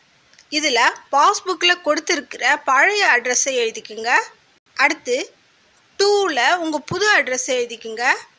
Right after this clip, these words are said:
அடுத்து பார்த்தீங்கன்னா யுவர்ஸ் ஃபெய்த்ஃபுல்லிக்கு கீழே உங்க சைனை போடுங்க. அடுத்து applicant's நேம்ல உங்க நேமை எழுதுங்க. இந்த இடத்துல உங்க சைனை போடுங்க. இந்த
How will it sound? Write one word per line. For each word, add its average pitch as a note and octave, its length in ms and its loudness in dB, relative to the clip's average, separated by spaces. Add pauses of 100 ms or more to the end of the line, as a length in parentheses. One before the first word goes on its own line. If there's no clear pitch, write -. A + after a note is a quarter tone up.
(160)
அடுத்து D4 300 -4
பார்த்தீங்கன்னா A#3+ 440 -6 (460)
யுவர்ஸ் E4+ 340 -2 (120)
ஃபெய்த்ஃபுல்லிக்கு D#4 640 -2 (120)
கீழே B3 300 -2 (240)
உங்க C#4+ 240 -4
சைனை C4 320 -4 (100)
போடுங்க. A3 320 -4 (560)
அடுத்து D#4 260 0 (160)
applicant's F#4 580 -4 (180)
நேம்ல C#4+ 380 -2 (680)
உங்க D4+ 160 -2 (220)
நேமை E4+ 300 2 (120)
எழுதுங்க. A3+ 360 -2 (840)
இந்த F4 200 -2
இடத்துல D4 300 -2
உங்க D4+ 240 -4
சைனை C4 380 -4
போடுங்க. G3 280 -10 (1080)
இந்த F#4 140 -4